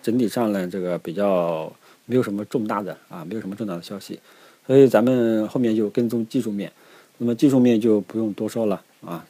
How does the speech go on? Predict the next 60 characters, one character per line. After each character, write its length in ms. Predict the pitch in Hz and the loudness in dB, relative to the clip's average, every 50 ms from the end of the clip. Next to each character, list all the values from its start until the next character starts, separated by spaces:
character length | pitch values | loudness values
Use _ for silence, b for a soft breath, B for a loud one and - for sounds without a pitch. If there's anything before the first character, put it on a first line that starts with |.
| _ - - | _ -20 -14
嗯， 320 | 104 104 101 98 98 95 104 | -10 -8 -8 -6 -8 -8 -4
大 100 | - 131 | 0 0
盘 300 | 107 - 104 101 107 117 - b b b b b b b b | 0 0 -2 -4 -4 -4 -6 b b b b b b b b
连 120 | - 107 110 | -2 -2 2
续 160 | - 127 110 | 4 2 4
下 200 | - - 113 101 | 4 6 4 4
跌 220 | 101 113 113 113 | 4 4 2 2
五 140 | 110 87 78 | 2 2 -2
个， 180 | 76 - 98 98 - | -6 -8 -8 -8 -8
连 240 | 110 110 107 101 98 | -8 -8 -8 -8 -6
续 160 | - 120 110 | -4 -4 -2
下 140 | - 123 107 | -2 -2 -2
跌 160 | 101 110 104 | -2 -4 -4
五 160 | 92 80 82 | -4 -6 -8
个 100 | 90 95 | -10 -10
交 180 | - 110 101 104 | -8 -6 -6 -4
易 80 | 104 | -4
日 220 | 110 110 107 - - - - | -4 -4 -4 -6 -8 -12 -20
啊， 200 | - 87 78 - | -18 -18 -18 -18
创 320 | - - - 220 202 180 160 | -6 2 4 6 6 8 8
业 220 | 139 139 127 104 | 8 10 8 8
板 240 | 92 - 85 71 - _ _ _ _ _ B B B B B B B B - | 8 4 0 -4 -4 _ _ _ _ _ B B B B B B B B -16
啊， 180 | - 80 69 - | -14 -14 -14 -6
创 160 | - - 160 | 0 2 4
业 80 | 147 131 | 4 6
板 240 | 117 104 87 85 123 | 4 4 2 0 0
依 140 | 156 185 | 2 4
然 180 | 180 147 110 104 | 6 6 6 4
还 140 | - 92 95 | 2 -4 -6
是 140 | 101 117 101 | -4 -2 0
在 160 | - - - | 0 0 0
高 180 | - - 110 | 0 -2 -2
位 180 | 110 110 104 80 | 0 0 0 -2
横 180 | - - 107 95 | -4 -8 -12 -12
盘 180 | 87 87 90 98 | -10 -10 -10 -8
震 160 | 110 98 98 | -10 -10 -10
荡。 120 | 98 - - | -10 -10 -6
那 80 | 135 131 | -2 -2
么 100 | 139 135 | -2 -2
创 200 | - - 202 175 | 0 2 2 2
业 80 | 139 113 | 2 2
板 160 | 110 90 87 | 0 -2 -2
在 140 | - 110 104 | -2 -4 -2
过 200 | - - 123 104 | 0 0 0 0
去 140 | - 113 | -2 -4
一 100 | 110 107 | -6 -6
周 200 | 101 - 110 107 | -6 -6 -8 -8
表 180 | 98 - 92 78 | -6 -6 -8 -8
现 180 | - - 127 110 | -6 -6 -6 -6
啊， 160 | 95 87 - b b b b b b b b | -8 -10 -14 b b b b b b b b
出 140 | - - 123 | -2 2 4
了 160 | 120 110 95 | 4 4 4
明 260 | 92 95 98 104 131 | 2 -2 -2 0 0
显 300 | 156 - - 123 92 87 | 0 2 0 -2 -2 -2
的 160 | 82 73 78 - | -8 -8 -10 -10
抗 340 | - - - - 165 175 185 | -10 -8 -2 -2 -2 -2 -2
跌 180 | - - 113 110 | -4 -4 -4 -4
迹 140 | - 107 98 | -4 -6 -10
象 180 | - 85 71 - _ _ | -10 -12 -16 -18 _ _
啊， 220 | - - - - | -20 -20 -20 -20